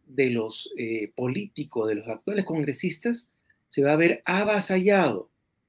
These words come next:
porque los nombres, los logos de A P P, A P y, y todos los que están ahora en, en el escenario, la gente no los distingue quién está a favor de o quién está en contra.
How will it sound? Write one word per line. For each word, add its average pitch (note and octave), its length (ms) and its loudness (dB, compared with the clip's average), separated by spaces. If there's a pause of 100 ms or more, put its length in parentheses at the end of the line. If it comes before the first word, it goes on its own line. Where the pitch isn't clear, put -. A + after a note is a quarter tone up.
(380)
porque A#2+ 260 -2
los A#2 240 -2
nombres, C3+ 760 2
los A2 180 -8
logos C3+ 580 2
de A#2+ 140 -2
A B2 120 -4
P G#2+ 220 -10
P, C#3+ 360 4 (360)
A C3 260 -4
P D3+ 380 6 (560)
y, C#3 260 -6
y A#2+ 60 -10
todos F#3+ 320 4
los C#3+ 120 0
que C3 100 -6
están E3 480 0
ahora D3 440 4
en, A2+ 300 -6
en A2+ 260 -8
el A2+ 80 -2
escenario, A#2 680 -4 (520)
la - 80 -2
gente C#4+ 260 2
no B3+ 160 2
los A3+ 140 4
distingue F3+ 640 2 (380)
quién A3+ 180 -2
está G3 300 0
a F#3+ 120 -4
favor D#3+ 380 2
de F3+ 260 2 (380)
o - 120 -6
quién F3+ 180 -4
está D#3+ 200 -4
en D3 100 -2
contra. D3 520 -2